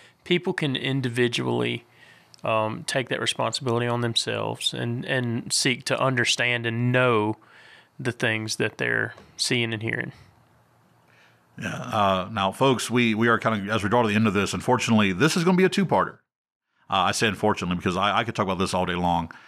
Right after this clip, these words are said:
Speaker 2: because the, the next part of this, we've given you the history of, of the Satanic Panic. And to kind of, uh,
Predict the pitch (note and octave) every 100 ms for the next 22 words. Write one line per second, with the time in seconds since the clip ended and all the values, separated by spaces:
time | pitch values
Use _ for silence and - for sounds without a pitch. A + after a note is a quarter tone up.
0 | - - A2+ A#2+ A2+ F2+ A2 G#2+ G2 A2
1 | C#3+ - B2 G2 G2 D3+ D3+ G3 G#3 F#3
2 | D3+ F#3+ - G#2 F2 - _ _ - G#2+
3 | F#2+ F2 - _ - A2 A#2 A2 F#2 G2
4 | F2+ F#2 F2 F2 - _ _ _ _ _
5 | _ - A#2 A2+ A2 G#2 F#2 - C3+ -
6 | - F#3 D3 F#2+ - A2 C3 A2+ G#2